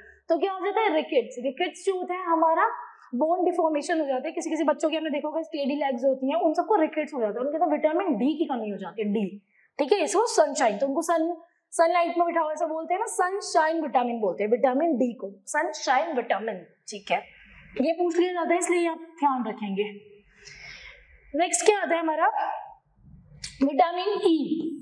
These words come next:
ई, अच्छा, विटामिन ई का भी एक बहुत प्यारा नाम है, क्या नाम है? ब्यूटी विटामिन, क्या बोलते हैं इसको? सुंदरता के लिए विटामिन चाहिए ना, तो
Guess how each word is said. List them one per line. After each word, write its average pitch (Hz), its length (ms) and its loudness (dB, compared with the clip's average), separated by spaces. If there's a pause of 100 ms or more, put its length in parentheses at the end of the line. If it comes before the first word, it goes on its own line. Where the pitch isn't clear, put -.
(180)
ई, 269 480 0
अच्छा, 233 220 0 (140)
विटामिन 381 420 4
ई 349 180 4
का 403 80 6
भी 415 100 4
एक 415 100 0
बहुत 330 200 4
प्यारा 302 280 2
नाम 233 220 0
है, 247 60 -2
क्या 349 200 0
नाम 233 220 -4
है? 302 140 -4 (600)
ब्यूटी 330 500 0
विटामिन, 262 480 0
क्या 302 140 -2
बोलते 311 220 0
हैं 240 80 -2
इसको? 302 220 -6
सुंदरता 330 640 0
के 349 100 0
लिए 339 100 2
विटामिन 311 400 0
चाहिए 302 260 -4
ना, 381 100 -4
तो 392 100 -6